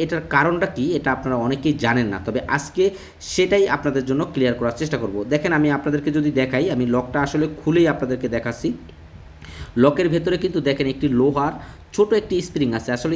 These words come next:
এই স্প্রিংটির দ্বারাই আপনারা যখন আপনাদের গহনাগুলো খোলেন বা অনেক সময়তে, এ, এ, খোল-, খুলতে হয়, সেই কারণে এই স্প্রিংটি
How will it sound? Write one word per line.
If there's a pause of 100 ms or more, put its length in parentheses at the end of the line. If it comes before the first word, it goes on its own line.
(140)
এই (200)
স্প্রিংটির (280)
দ্বারাই (140)
আপনারা
যখন (400)
আপনাদের (100)
গহনাগুলো (160)
খোলেন (120)
বা
অনেক
সময়তে,
এ, (840)
এ, (200)
খোল-, (220)
খুলতে
হয়,
সেই
কারণে (180)
এই (260)
স্প্রিংটি